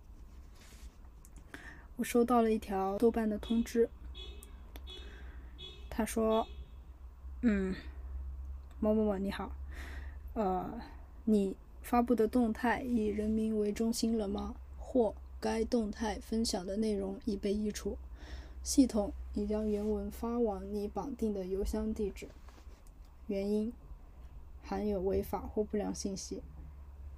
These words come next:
<laughs> 唉，然后后面还有一段话：“如你的发言近期多次被网站管理员删，删除，你的账号可能会受到禁言或封禁处理。”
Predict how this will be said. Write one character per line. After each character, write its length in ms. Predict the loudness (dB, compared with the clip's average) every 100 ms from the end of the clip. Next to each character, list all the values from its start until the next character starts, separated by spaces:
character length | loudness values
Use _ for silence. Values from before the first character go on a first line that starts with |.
| -12 -14 -14 -14 -14 -16 -16 -16 -12
<laughs> 60 | -8 -6 -6 -10 -14 -14 -12 -12 -12 -12 -14 -14 -12 -12 -12 -12 -14 -14 -16 -18 -16 -8
唉， 180 | -2 -2 -4 -12 -16 -18 -18 -20 -14 -10 -2
然 140 | 2
后 80 | 6
后 60 | 6
面 120 | 6
还 140 | 2
有 60 | 2
一 80 | 0
段 160 | 0
话 160 | -2 2 6 8 6 0 -6 -8 0
：“如 160 | 8 10
你 160 | 10
的 100 | 6
发 240 | 2 2 2
言 240 | 2 2
近 200 | 2 2
期 180 | 4 0
多 300 | 4 6 6
次 280 | 4 4 6
被 240 | 8 8
网 240 | 8 4 0
站 260 | 0 0
管 200 | 0 0
理 120 | 0 -2
员 180 | -2
删， 260 | -4 -4 -6 -6
删 240 | -4 -2
除， 260 | 0 -2 -4 -6 -8 -8 -10 -4
你 220 | 0 0
的 140 | 0 0
账 200 | 0 -2
号 220 | -2 -4
可 220 | -4 -4
能 180 | -4 -4
会 160 | -4 -2
受 180 | 0
到 260 | -2 -2 -2
禁 340 | 0 2 2
言 180 | 0 -4
或 240 | -2 -2 0
封 240 | 0 2
禁 180 | 4 2
处 160 | 2
理。” 160 | 0 0